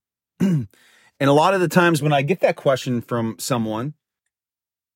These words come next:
you know, they're looking for a specific time frame. "Well, how long is it gonna take me?"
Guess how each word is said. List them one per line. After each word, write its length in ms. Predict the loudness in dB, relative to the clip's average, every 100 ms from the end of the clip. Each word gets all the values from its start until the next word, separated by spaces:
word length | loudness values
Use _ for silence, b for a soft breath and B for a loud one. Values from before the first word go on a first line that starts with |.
| _ _ _ _ _ _
you 80 | 2
know, 80 | 4
they're 140 | 6
looking 340 | 6 4 2
for 200 | 2 4
a 40 | 4
specific 520 | 0 -2 0 -2 -2
time 260 | -2 -2 0
frame. 240 | -2 -4
"Well, 140 | -6
how 180 | -4 -2
long 160 | -2 -2
is 100 | -2
it 60 |
gonna 180 | 0 0
take 300 | -2 -2 0
me?" 360 | 0 0 -2